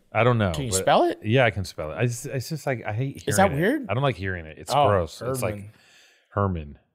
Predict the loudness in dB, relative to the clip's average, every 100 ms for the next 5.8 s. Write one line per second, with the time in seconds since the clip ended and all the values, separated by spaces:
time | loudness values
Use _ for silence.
0 | _ -8 2 4 6 4 2 -4 -4 -6
1 | -8 -4 0 0 -2 -2 2 4 6 6
2 | 4 4 2 0 2 2 2 0 -2 -2
3 | -2 0 2 2 0 2 2 2 0 0
4 | 0 0 -4 -4 0 0 2 4 4 2
5 | -2 -2 -4 -6 -6 -6 -8 -12